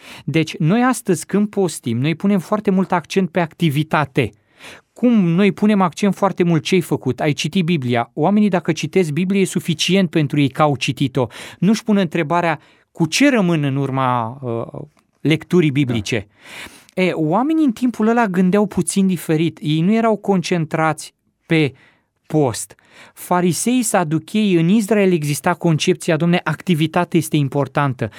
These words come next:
Speaker 2: Așa.
Speaker 1: În contextul personajelor biblice pe care noi le, uh, noi le, uh, analizăm acum,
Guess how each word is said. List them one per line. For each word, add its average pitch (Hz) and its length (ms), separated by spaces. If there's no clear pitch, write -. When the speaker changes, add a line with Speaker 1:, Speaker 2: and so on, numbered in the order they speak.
Speaker 2:
Așa. - 140
Speaker 1:
În 175 80
contextul 170 840
personajelor 175 760
biblice 165 400
pe 160 120
care 143 220
noi 165 240
le, 165 400
uh, 135 220
noi 143 280
le, 165 300
uh, - 180
analizăm 147 720
acum, 120 420